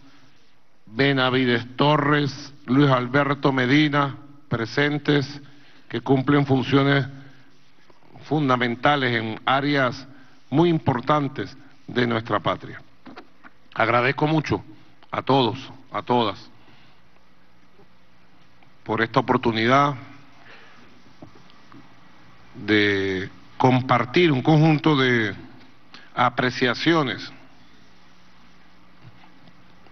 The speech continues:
un conjunto de orientaciones y de órdenes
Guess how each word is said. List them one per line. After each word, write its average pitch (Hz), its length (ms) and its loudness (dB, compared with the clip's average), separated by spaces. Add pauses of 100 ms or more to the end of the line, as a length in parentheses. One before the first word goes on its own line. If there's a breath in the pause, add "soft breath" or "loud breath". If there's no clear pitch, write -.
(140)
un - 60 -18
conjunto 143 480 4
de 131 100 2
orientaciones 120 880 0
y 120 60 0
de 117 140 2
órdenes 123 640 -2